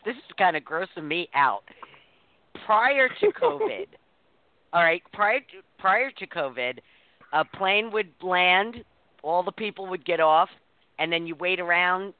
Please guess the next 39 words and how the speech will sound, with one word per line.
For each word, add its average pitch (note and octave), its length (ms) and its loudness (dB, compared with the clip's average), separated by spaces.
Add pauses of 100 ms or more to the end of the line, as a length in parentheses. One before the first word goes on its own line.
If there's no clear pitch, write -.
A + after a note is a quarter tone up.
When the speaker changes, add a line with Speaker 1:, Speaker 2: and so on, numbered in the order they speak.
Speaker 1:
the D3+ 80 -14
boarding E3+ 380 -6
area F3 280 -2
while D#3+ 200 2
they D3+ 160 -2
clean F3 420 -6
it, A3+ 160 -2 (180)
right? D#3 220 2
They'd D3+ 160 -4
go E3+ 140 -8
through, F3 220 -12
they'd D3+ 160 -6
pick D#3+ 180 -10
out D#3 100 -2
all D3+ 180 -6
the C3+ 60 -20
trash, E3 440 0
they'd C3+ 140 -4 (260)
take F3 140 2
Speaker 2:
Sure. - 80 0
Speaker 1:
out E3+ 140 2
the D#3 120 -8
old D#3+ 200 -6
food E3+ 200 -12
trays, D#3+ 340 -4
put F3+ 120 -10
in E3+ 40 -10
the F3 60 -6
new F3+ 140 -6
one. E3+ 100 -2 (500)
But F#3+ 120 2 (480)
prior B3 380 0
to - 20 -12
covid, F3+ 440 -6 (320)
they B3+ 160 -2
weren't G3+ 440 -6 (880)
san-, A#3+ 320 -2
uh, D#3+ 140 -10 (280)
d-, F3+ 80 -18